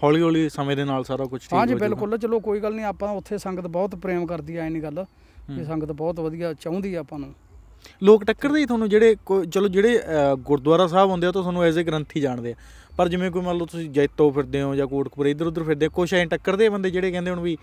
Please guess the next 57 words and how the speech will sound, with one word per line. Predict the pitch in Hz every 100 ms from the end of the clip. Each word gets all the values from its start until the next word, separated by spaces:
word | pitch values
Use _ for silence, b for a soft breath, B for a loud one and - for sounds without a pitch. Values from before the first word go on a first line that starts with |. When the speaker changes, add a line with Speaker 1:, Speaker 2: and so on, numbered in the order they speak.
| b b b _ -
Speaker 1:
ਐਮ | 151
ਐਲ | 156 156
ਏ |
ਸਾਹਿਬ | 147 156 156
ਜਾਂ | 151
ਤੁਹਾਨੂੰ | 143 147
ਕਦੇ | 143 143
ਵੀਡੀਓ | 135 170
'ਚ | 160
ਦੇਖਿਆ | 147 190
Speaker 2:
ਨਹੀਂ, | 156
Speaker 1:
ਜਾਂ | 143
Speaker 2:
ਉਹ | 180
Speaker 1:
ਕੁਛ | 226
Speaker 2:
ਜੇ | 262
ਵੀ | 262
Speaker 1:
ਕੋ- | -
Speaker 2:
ਟੱਕਰਦੇ | 185 214 208
ਆ, | 240
ਪਰ | 240 233
ਹੁਣ | 214 220
ਗੁ-, | 175 185
ਗੁਰਦੁਆਰਾ | 165 185 170 220
ਸਾਹਿਬ | 214 247
ਲੱਗਿਆ | 233 180 202
ਕਰਕੇ | 208 -
ਵੀ | 233
ਕਿਉਂਕਿ | 220 214 214
ਜੈਤੋ | 196 190 208
ਦਾ | 202
ਹੁਣ | 170
Speaker 1:
ਜਾਣਦੇ | 175 175 156
ਆ |
ਨਾ | 143
Speaker 2:
ਤਕਰੀਬਨ | 202 175
Speaker 1:
ਜਾਣਦੇ। | 175
Speaker 2:
ਜਗ-, | 165
ਜੈਤੋ | 175 180 165
ਸਾਰੇ | 170 175 180
ਜਾਣਦੇ | 165 151 147
ਨੇ | 156
ਜੀ। | 180 208 _ b b 139
Speaker 1:
ਹੂੰ। | 127
Speaker 2:
ਨੇੜੇ | 156 165
ਨੇੜੇ | 180 180
ਸਾਰੇ | 160 196
ਪਿੰਡ | - 185 170
ਜਾਣਦੇ | 170 165 165 180
ਆ, |
ਹੁਣ | 175 180 180
ਵੀਹ | 160 214
ਸਾਲ | 196 185
ਬਾਈ | 165 185 165
ਸਾਲ | 175
ਹੋ | 175 170
ਗਏ | 180
ਅਕਸਰ, | 160 185 165